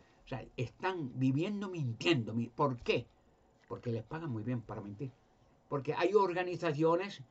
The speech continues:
secretas, digamos secretas, que pagan millones de cifras astronómicas para que mientan. ¿Y con qué fin? No, que, eh, la excusa. No, es que la humanidad no está preparada para recibir esta conmoción,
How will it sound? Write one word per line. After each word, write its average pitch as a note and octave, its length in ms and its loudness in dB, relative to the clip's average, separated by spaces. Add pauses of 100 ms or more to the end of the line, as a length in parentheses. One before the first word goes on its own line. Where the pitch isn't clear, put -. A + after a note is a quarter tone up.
(120)
secretas, D#3 920 4
digamos F3 280 0
secretas, A#2 460 -4 (640)
que C3+ 120 -4
pagan D#3 460 -4
millones C#3 500 2
de C#3+ 60 0
cifras A#2 220 -4
astronómicas B2+ 460 -2 (240)
para B2 160 0
que A#2 80 -4
mientan. A#2+ 400 0 (960)
¿Y - 80 -6
con C3 200 0
qué - 120 -2
fin? A#2 240 -4 (160)
No, A3 220 -2
que, - 220 -4 (200)
eh, D3 200 2
la D#3+ 120 4
excusa. B2+ 480 0 (840)
No, A#3 120 2
es B3 120 4
que A3+ 120 2
la G#3+ 80 2
humanidad F#3 360 0
no D#3+ 180 0
está D#3 480 -4
preparada B2+ 600 -4 (340)
para A#2+ 160 0
recibir B2+ 340 0
esta A#2+ 280 -4
conmoción, A#2 680 -4